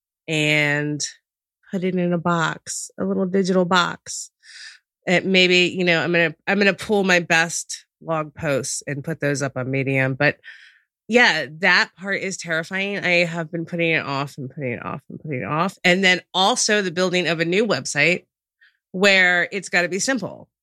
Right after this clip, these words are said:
And I'm not a person who says things in a little bit of words.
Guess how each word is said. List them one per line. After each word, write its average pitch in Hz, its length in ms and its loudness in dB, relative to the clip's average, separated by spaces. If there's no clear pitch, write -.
And 185 120 4
I'm 240 360 4
not 226 160 0
a 214 40 -4
person 226 360 -4
who 214 140 -2
says 196 340 0
things 190 420 0
in 170 80 0
a 170 40 -2
little 185 200 0
bit 180 120 2
of 170 60 6
words. - 500 -4